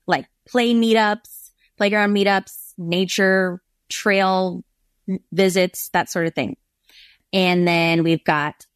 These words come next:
arts, and we've got an arts section. We've got a sports and clubs section. We have a discount section, which is really helpful if you are looking to save a little bit of money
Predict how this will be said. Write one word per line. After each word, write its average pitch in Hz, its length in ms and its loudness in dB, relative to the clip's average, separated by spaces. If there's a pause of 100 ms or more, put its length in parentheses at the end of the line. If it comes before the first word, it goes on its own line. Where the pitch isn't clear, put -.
arts, - 640 -4
and 160 600 -2 (360)
we've 180 140 0
got 165 140 0
an 165 80 -6
arts 226 260 -4
section. 220 320 -4
We've 190 160 -2
got 165 180 -2
a 151 140 -2
sports - 640 -4 (120)
and 165 260 -4
clubs 233 480 -2
section. 196 800 -4 (540)
We 165 320 0
have 156 480 -2
a 147 220 -8
discount 233 600 -2
section, 151 580 -6 (540)
which 175 460 -2
is 175 240 -4
really 269 340 2
helpful 175 760 -4 (360)
if 175 180 -4
you 190 140 0
are 185 100 2
looking 175 400 -2
to 160 60 -6
save 175 280 -2
a 160 40 -6
little 165 200 0
bit 160 140 -4
of 160 140 -4
money 226 420 2